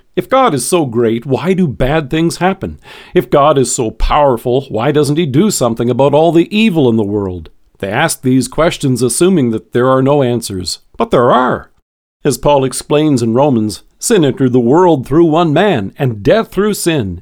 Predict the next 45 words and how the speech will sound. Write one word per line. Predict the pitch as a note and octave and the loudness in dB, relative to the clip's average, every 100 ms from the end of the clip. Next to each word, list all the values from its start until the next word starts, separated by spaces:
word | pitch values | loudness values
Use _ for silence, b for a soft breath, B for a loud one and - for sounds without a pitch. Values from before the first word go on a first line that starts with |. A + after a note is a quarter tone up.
| - | -2
And | G3+ | 2
in | E3+ C3 | 4 4
this | D#3+ - | 2 2
way | D3 D#3 | 2 2
death | C#3+ C3+ C#3+ - | 2 2 0 -2
came | C#3+ C#3 | -2 -2
to | D3 | -2
all | - D3+ F3+ | 0 2 2
men, | B2 G#2+ F#2+ - | 2 -2 -8 -10
because | C#3+ C#3+ C3+ - _ | -4 -2 -2 -4 _
all | C#3+ D3+ C3 | 0 2 2
sinned." | - F#3+ G3 F#2+ D#2+ - _ _ - | 2 0 0 -2 -10 -18 _ _ -2
Blaming | A3+ G3+ C3+ | 2 4 4
God | C3 D#3+ C#3+ | 4 2 0
for | A2+ G#2+ | -4 -2
our | D#3 A2 | 0 -2
sin | - E3 D3+ G#2+ - | -2 -2 0 -2 -6
and | G2+ | -8
the | |
suffering | F#2 - C3 - C3+ A#2 | -4 -2 -2 0 0 0
that | G#2 | -2
has | G#2+ | -6
come | - D#3+ | -4 0
into | D#3+ C#3+ | 0 2
the | A#2+ | 0
world | A2 C#3 E3+ D3 | 0 2 2 2
as | B2 A#2+ | 2 2
a | |
result | B2 A2+ D3 D3+ | 0 2 0 2
of | C3+ C3+ | 0 0
it | A#2+ - B B | -2 -6 B B
would | B3 | 0
be | F3 | 2
like | C#3 C#3+ | 2 2
the | A#2+ | -2
hunter | G#2+ D#3 E3+ E3 | -4 -4 -2 -2
setting | - D3+ D#3+ | 0 0 0
the | A#2 | -2
trap, | - D3+ D#3+ F3+ - - | -4 0 2 0 -4 -2
getting | F3+ F3 | 2 2
his | B2 - | 2 0
foot | - C4+ | -4 -4
caught | - C3 B2+ | 0 0 2
in | C#3 | 2
it, | D#3+ | 0